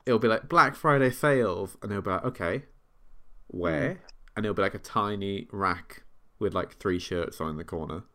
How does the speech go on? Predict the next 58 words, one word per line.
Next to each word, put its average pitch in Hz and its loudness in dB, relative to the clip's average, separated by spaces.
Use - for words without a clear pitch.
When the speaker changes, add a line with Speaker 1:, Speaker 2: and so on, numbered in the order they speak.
Speaker 2:
<laughs> 262 8
Speaker 1:
But, 349 10
"Yes, 226 10
our 160 10
Black 165 6
Friday 170 8
sale." 160 6
It's 113 -4
like, 110 4
so 113 2
you're 113 4
just 120 2
doing, 104 4
putting 123 0
up 101 4
a - -4
poster 98 2
to 90 -8
try 95 -4
and 90 -2
get - -10
people 92 -2
in. 85 -2
Speaker 2:
I 226 4
feel 311 2
like 302 2
it's 240 -8
shifted, 208 -6
though, 160 0
a 156 0
lot 147 6
as 156 -12
well 151 2
in 165 -8
recent 151 -8
years, 147 -4
even 147 -2
in 147 -2
the 156 -2
States, 180 4
because 165 0
a 170 4
lot 160 8
of 151 2
stuff 156 0
is 147 -8
online 139 0
now. 123 -4
It 302 4
probably 285 8
still 269 -4
happens. 277 -2
I 202 0
can't 220 -6
say 214 0
for 185 -4
this 180 -4
year, 196 0